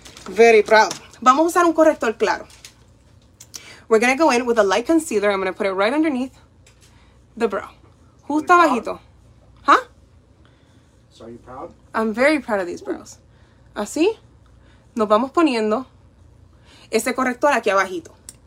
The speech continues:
Speaker 1: Súper, súper. El mismo corrector te lo puedes poner arribita. We can put the same one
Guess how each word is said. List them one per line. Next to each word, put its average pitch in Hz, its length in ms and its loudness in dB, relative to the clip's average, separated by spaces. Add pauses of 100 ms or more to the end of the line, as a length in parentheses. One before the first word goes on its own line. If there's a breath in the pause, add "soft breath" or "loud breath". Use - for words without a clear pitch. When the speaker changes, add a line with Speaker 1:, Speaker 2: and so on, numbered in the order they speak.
(480 soft breath)
Speaker 1:
Súper, 226 420 0
súper. 202 400 -2 (380 soft breath)
El 240 160 2
mismo 330 280 6
corrector 370 440 0
te 381 100 -2
lo 294 100 0
puedes 247 220 -4
poner 311 320 0
arribita. 208 540 -6 (160)
We 220 100 -10
can 233 140 -10
put 254 160 -8
the 240 80 -6
same 320 340 0
one 277 260 -2